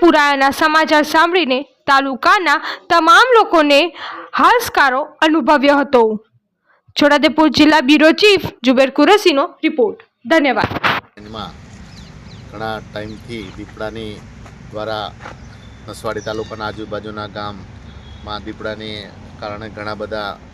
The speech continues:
Speaker 2: પશુઓના મારણ થતા હતા, જેને પકડવા માટે છેલ્લા પંદર વીસ દિવસથી નસવાડી રેન્જ સ્ટાફ દ્વારા સતત તેની પાછળ વોચ રાખી એને પકડવા માટે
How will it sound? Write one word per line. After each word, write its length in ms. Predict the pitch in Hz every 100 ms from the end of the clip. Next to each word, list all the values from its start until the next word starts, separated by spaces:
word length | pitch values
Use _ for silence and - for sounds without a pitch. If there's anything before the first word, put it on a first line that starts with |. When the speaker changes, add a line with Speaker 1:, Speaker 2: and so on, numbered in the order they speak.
| - - - - - - - -
Speaker 2:
પશુઓના 500 | 110 - 113 113 113
મારણ 240 | 101 104 107
થતા 240 | 104 98 117
હતા, 220 | 120 104 92 - - - -
જેને 240 | 107 110 107
પકડવા 340 | 107 110 107 104
માટે 220 | 104 107 95 -
છેલ્લા 360 | 110 104 110 101 - - -
પંદર 260 | 110 113 104
વીસ 160 | 127 -
દિવસથી 480 | 117 113 - 120 107 87 - - - - -
નસવાડી 420 | 107 107 117 113 107
રેન્જ 140 | 110
સ્ટાફ 320 | - 110 104
દ્વારા 240 | 98 107 101
સતત 320 | - - 117 -
તેની 260 | 117 113 107
પાછળ 400 | 104 98 113 101 95
વોચ 240 | 110 110 107
રાખી 260 | 104 117 104
એને 100 | 107 104
પકડવા 340 | 98 107 104
માટે 220 | 101 107